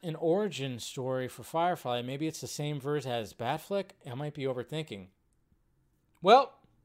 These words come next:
let me ask you this. Brendan Fraser, how old is he? Huh? Is he age appropriate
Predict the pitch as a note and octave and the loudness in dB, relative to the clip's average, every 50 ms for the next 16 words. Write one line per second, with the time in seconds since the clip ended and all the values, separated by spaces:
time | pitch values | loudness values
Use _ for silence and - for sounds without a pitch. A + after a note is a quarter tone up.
0 | _ _ _ _ _ - - - - - - D#3+ F3+ G#3 A#3+ A#3 A#3 A3+ - - | _ _ _ _ _ -20 -20 -16 -12 -6 0 2 4 6 6 8 6 6 6 4
1 | A3 A3 A3 A#3 F#3 A#2+ G2+ - - - - _ _ - - - - - - - | 4 8 10 10 10 8 6 0 -8 -10 -12 _ _ -20 -20 -20 -20 -20 -20 -20
2 | - - - - - F3 A3 B3+ C4 B3+ A3+ - - B3 C4 B3+ B3 - F3 C#3 | -20 -20 -16 2 8 10 10 12 12 10 10 12 12 12 12 12 12 12 8 2
3 | G2+ - - _ _ _ - - - - G3+ G#3 A3 A3 A3 A3 F#3+ G3+ F#3+ F#3+ | 0 -2 -6 _ _ _ -12 -10 -2 4 10 12 12 12 12 12 12 12 10 10
4 | F#3+ F#3+ D#3 G3+ A#3+ B3 F3+ D3 B2+ F#2+ F2+ - _ _ _ _ _ _ _ _ | 8 6 6 6 6 6 4 2 -2 -4 -6 -10 _ _ _ _ _ _ _ _
5 | _ _ _ _ _ _ _ _ _ - - D3 E3 G#3 C4+ C4+ - - _ _ | _ _ _ _ _ _ _ _ _ -4 0 4 6 6 6 4 0 -6 _ _
6 | _ _ _ _ - - _ _ _ _ _ _ _ _ _ _ _ _ _ _ | _ _ _ _ -20 -20 _ _ _ _ _ _ _ _ _ _ _ _ _ _
7 | _ _ - - - _ _ - - - _ _ _ _ _ _ _ - D#3+ D#3 | _ _ -20 -20 -20 _ _ -20 -20 -20 _ _ _ _ _ _ _ -4 -2 0
8 | C#3 D3 E3+ E3 C#3+ D#3 D#3 E3+ E3 D#3+ D#3+ - D#3 D#3+ E3 E3 E3 F3 G3 G3+ | 2 2 2 6 8 8 10 10 8 6 2 4 8 8 10 10 8 8 8 8
9 | A3 B3+ C#4 C4 - | 10 10 8 8 4